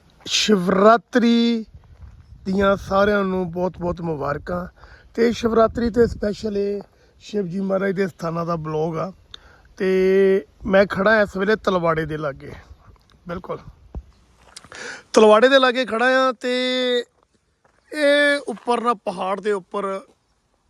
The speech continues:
ਸ਼ਿਵ ਜੀ ਮਹਾਰਾਜ ਦਾ ਮੰਦਿਰ ਆ। ਤੇ ਇੱਥੇ ਦਾ ਜਿਹੜਾ, ਅਹ, ਜਦੋਂ ਇਹ ਡੈਮ ਬਣਿਆ ਨਾ,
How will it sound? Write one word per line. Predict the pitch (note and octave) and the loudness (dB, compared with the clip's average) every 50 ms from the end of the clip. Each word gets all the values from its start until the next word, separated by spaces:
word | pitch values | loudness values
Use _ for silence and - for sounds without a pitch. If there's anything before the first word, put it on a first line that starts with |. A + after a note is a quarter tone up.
| _ - | _ -14
ਸ਼ਿਵ | - - F#3+ F#3+ | -10 -6 -6 -6
ਜੀ | F#3 E3 G3 G3 | -6 -4 -6 -4
ਮਹਾਰਾਜ | F#3+ F#3 F#3 F#3+ G3 | -2 -2 0 0 0
ਦਾ | G3 G3 F#3+ | 2 0 0
ਮੰਦਿਰ | F3 E3 D#3+ D#3 D#3+ F3 D#3+ | 0 -2 -4 -2 -2 -2 -2
ਆ। | C#3 C#3+ D#3+ - _ _ _ _ - - _ _ _ _ _ _ - - - - - - - _ _ _ | -2 -6 -8 -10 _ _ _ _ -20 -20 _ _ _ _ _ _ -20 -20 -20 -20 -20 -20 -20 _ _ _
ਤੇ | - A#3 A#3 A#3 A#3 A#3 A#3 A3+ A#3 G#3+ - - _ - _ _ _ _ _ _ _ _ _ _ - - _ _ _ _ _ _ _ _ _ _ _ - - - - - C#4 | 2 4 4 4 4 4 2 0 -2 -4 -8 -14 _ -20 _ _ _ _ _ _ _ _ _ _ -20 -20 _ _ _ _ _ _ _ _ _ _ _ -20 -20 -20 -8 -6 -4
ਇੱਥੇ | C4 - - - - D4+ D#4 | -4 -4 -8 -6 -4 -4 -2
ਦਾ | D#4+ D#4+ D4+ | -2 -2 -2
ਜਿਹੜਾ, | C4 C#4+ C#4+ D4 D4 D4 C#4+ C#4+ - - - _ _ _ _ _ - | -2 -2 0 0 0 -2 -2 -4 -8 -10 -16 _ _ _ _ _ -8
ਅਹ, | C#4 B3 A#3 A#3 A#3 A#3 A3+ A3 | -4 -2 0 0 0 0 -2 -4
ਜਦੋਂ | F#3 E3+ G3 G#3 G3 A#3 A#3+ | -4 -4 -4 -2 -2 0 0
ਇਹ | B3 B3+ | 0 -2
ਡੈਮ | G#3+ F3 E3+ F3+ F3+ F3 F3 F3 E3+ | -2 -2 -2 0 0 0 -2 -4 -6
ਬਣਿਆ | D#3+ E3+ E3 E3 E3+ F3+ F3+ | -6 -6 -6 -4 -4 -6 -6
ਨਾ, | F#3 G#3+ G#3+ | -6 -6 -8